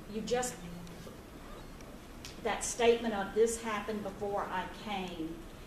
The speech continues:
it doesn't concern me. That's all I'm gonna say about it. It's wearing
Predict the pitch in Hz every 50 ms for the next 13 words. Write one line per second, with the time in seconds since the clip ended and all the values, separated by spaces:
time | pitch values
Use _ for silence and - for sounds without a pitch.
0 | - 247 262 269 247 226 185 180 - - 220 208 208 208 - 208 190 - - 220
1 | 190 - - - 208 202 196 190 190 185 180 185 180 180 180 - 185 180 165 156
2 | 165 165 160 151 151 156 - - - 214 202 196 196 196 - 185 175 175 - -
3 | 269 - - - - - - - - - - - - - - - - - - -
4 | 214 202 - - 196 214 214 202 196 185 180